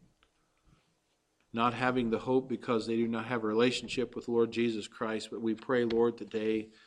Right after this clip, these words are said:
the Spirit of God would speak to their hearts.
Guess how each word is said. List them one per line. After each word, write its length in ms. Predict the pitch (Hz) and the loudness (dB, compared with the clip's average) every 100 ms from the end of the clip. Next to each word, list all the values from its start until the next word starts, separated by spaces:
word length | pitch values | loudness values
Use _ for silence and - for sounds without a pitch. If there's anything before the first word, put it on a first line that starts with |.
| - - _ | -20 -20 _
the 100 | - | -14
Spirit 300 | - - 131 | -10 2 4
of 120 | 117 113 | 4 2
God 380 | 110 107 104 | 0 -2 -4
would 240 | 104 98 - _ | -4 -4 -6 _
speak 380 | - - - 113 | -16 -6 -4 -2
to 120 | 123 | 0
their 120 | 117 110 | 0 0
hearts. 580 | 107 101 - - - | -4 -12 -12 -12 -12